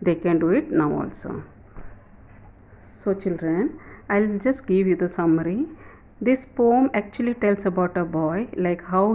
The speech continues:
he feels after taking a bath. That is about a boy, how he is feeling once he is through with his bath, what kind of feeling he is having. The poem is exclusively based on the thought of a boy. The little boy in this poem, like he is telling, he has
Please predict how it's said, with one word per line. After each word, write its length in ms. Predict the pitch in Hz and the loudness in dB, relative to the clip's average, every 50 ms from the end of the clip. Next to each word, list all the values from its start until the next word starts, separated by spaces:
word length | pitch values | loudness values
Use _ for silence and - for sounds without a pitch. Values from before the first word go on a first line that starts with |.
| 208 - | 2 2
he 160 | 202 202 202 | 2 2 2
feels 540 | 202 202 - 196 196 208 220 220 - - - - - - - - | 2 0 0 2 2 2 0 -2 -6 -12 -18 -18 -20 -20 -12 -6
after 280 | - 180 - - - 190 | -6 -6 -4 -2 -4 0
taking 440 | 196 190 175 165 - - 196 185 175 | 2 2 2 2 2 2 2 2 2
a 100 | 180 208 262 285 247 | 2 0 -2 -2 -2
bath. 280 | 190 170 156 143 147 - - | -2 -2 -2 -2 -2 -2 -2
That 160 | 196 190 - | -2 0 0
is 160 | 208 196 - | -2 -2 -2
about 320 | 196 175 190 185 180 - 190 | -2 0 0 0 0 0 -2
a 40 | |
boy, 360 | 180 175 175 175 185 208 269 311 - - - - - - | -2 0 -2 -2 0 0 -2 -4 -6 -10 -16 -16 -18 -10
how 220 | - - 208 214 208 | -2 2 2 4 4
he 120 | 208 202 | 6 4
is 140 | 190 190 196 | 4 4 2
feeling 380 | - - 185 185 190 196 185 185 | 0 2 4 4 6 6 6 6
once 240 | 180 185 190 196 | 4 4 2 2
he 80 | - 196 | 0 0
is 100 | 190 196 | 0 0
through 220 | - - 220 226 | -2 -2 -2 0
with 200 | 214 190 185 185 | 2 2 2 2
his 200 | - 185 180 175 | 2 0 0 0
bath, 300 | 165 175 175 190 226 285 - - - - - - - | -2 -2 -2 -2 -2 -4 -6 -10 -16 -18 -18 -10 -2
what 200 | - 220 220 214 | 0 0 0 2
kind 200 | - 220 214 208 | 2 2 2 2
of 120 | 214 214 - | 2 0 -2
feeling 380 | - 214 220 220 240 220 190 | 0 2 2 4 4 4 4
he 120 | 170 165 165 | 4 2 0
is 120 | 160 - | 0 -2
having. 400 | 165 156 151 165 160 - - - - - - - - | -4 -4 -2 -2 -2 -2 -4 -6 -10 -18 -20 -12 -4
The 120 | - 190 190 | -2 -2 0
poem 260 | 196 196 196 196 202 | 2 4 6 6 6
is 140 | 208 208 208 | 4 4 0
exclusively 720 | 185 - - - - 202 196 196 - 208 208 226 311 302 | -4 -8 -10 -4 -2 0 0 0 0 0 0 2 2 2
based 340 | - 185 175 180 180 - - | 2 2 2 2 2 0 0
on 180 | 190 185 190 | 2 2 2
the 240 | 196 226 277 392 415 - - - - - - - | 2 0 -2 -2 -4 -6 -12 -18 -18 -18 -12 -4
thought 260 | - 190 190 190 190 | 0 0 2 2 2
of 200 | 185 175 - - | 0 -2 0 -2
a 100 | 247 311 | -2 -2
boy. 460 | 349 - - - 175 160 - - 139 151 - - - - - - | -2 -4 -6 -4 -2 -2 -2 -2 -4 -8 -14 -18 -20 -14 -6 -2
The 120 | 196 202 | 0 2
little 320 | 196 208 214 214 277 277 254 | 2 2 2 2 0 0 0
boy 280 | 220 220 214 214 208 208 | 0 0 0 2 2 2
in 100 | 202 196 | 2 2
this 180 | 208 196 - | 0 -2 -4
poem, 460 | - - - 196 196 202 202 202 196 | -8 -6 -2 2 4 4 4 4 4
like 260 | 196 190 190 196 190 - | 2 2 2 0 0 0
he 120 | 214 214 | -2 -2
is 100 | 202 208 | -2 -2
telling, 440 | - 202 190 185 190 196 196 190 190 | 0 2 4 4 4 4 4 4 2
he 80 | 190 180 | 2 0
has 260 | 185 190 190 - | 0 -2 -4 -4